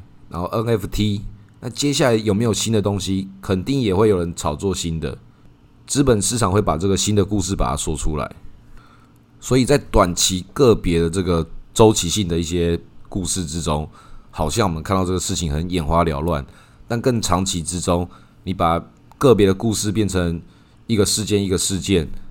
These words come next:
里面的各种小事件，去把它复盘，甚至你也参与其中，像我参与其中的，每个都玩到了，最后我就会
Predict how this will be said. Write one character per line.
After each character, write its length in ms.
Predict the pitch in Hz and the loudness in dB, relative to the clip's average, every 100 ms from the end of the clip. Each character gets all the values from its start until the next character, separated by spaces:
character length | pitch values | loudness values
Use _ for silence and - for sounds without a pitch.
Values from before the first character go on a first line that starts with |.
| - | -12
里 120 | - 87 | -8 -2
面 160 | 107 | 0
的 280 | 98 92 87 - | 0 0 -2 -4
各 140 | - 110 | 0 2
种 160 | 98 | 2
小 180 | 95 76 | 0 -2
事 200 | - 95 | -2 -4
件， 280 | 92 95 73 - - - | 0 0 -2 -10 -20 -12
去 100 | - | -4
把 140 | 92 | -2
它 80 | 85 | -2
复 180 | - 107 | -2 0
盘， 280 | 87 65 - - - - - - - - - | 2 2 -4 -14 -18 -20 -20 -20 -20 -20 -8
甚 160 | - 120 | -2 0
至 100 | 127 | 0
你 120 | 120 | 2
也 100 | 110 | 2
参 200 | - 110 | 2 2
与 140 | 113 92 | 2 -2
其 220 | - 87 | -4 -2
中， 200 | 95 92 | 0 0
像 160 | 101 | 0
我 60 | 95 | -2
参 220 | 80 95 | 0 -2
与 80 | 92 | -2
其 180 | - 85 | -6 -6
中 220 | 87 82 | -4 -4
的， 100 | 80 | -4
每 140 | 78 | -4
个 60 | 80 | -4
都 80 | 90 | -4
玩 200 | 85 69 | -4 -4
到 200 | 85 76 | -2 -2
了， 160 | 57 57 - - | -4 -8 -14 -6
最 120 | 104 | 0
后 120 | 98 | 2
我 80 | 92 | 0
就 100 | 82 | 0
会 180 | 90 | -2